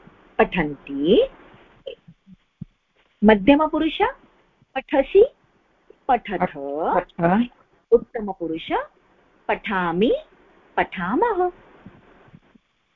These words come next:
Speaker 1: Okay, so today everybody keep on recalling this। प्रथमपुरुष, मध्यमपुरुष, उत्तमपुरुष। प्रथमपुरुष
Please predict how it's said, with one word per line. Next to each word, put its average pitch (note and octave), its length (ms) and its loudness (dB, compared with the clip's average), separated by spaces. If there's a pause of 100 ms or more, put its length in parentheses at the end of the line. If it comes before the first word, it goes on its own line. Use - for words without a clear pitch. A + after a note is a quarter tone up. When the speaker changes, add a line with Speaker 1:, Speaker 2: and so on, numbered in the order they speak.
(180)
Speaker 1:
Okay, E4 380 4 (680)
so C4+ 140 4 (160)
today C4+ 640 -6
everybody D#4 480 -4 (260)
keep F4+ 180 0
on G4 160 0
recalling A#3+ 540 0
this। F3+ 260 0 (560)
प्रथमपुरुष, D#4 760 -2 (580)
मध्यमपुरुष, C#4+ 840 0 (600)
उत्तमपुरुष। F#3 800 -2 (560)
प्रथमपुरुष B3+ 760 0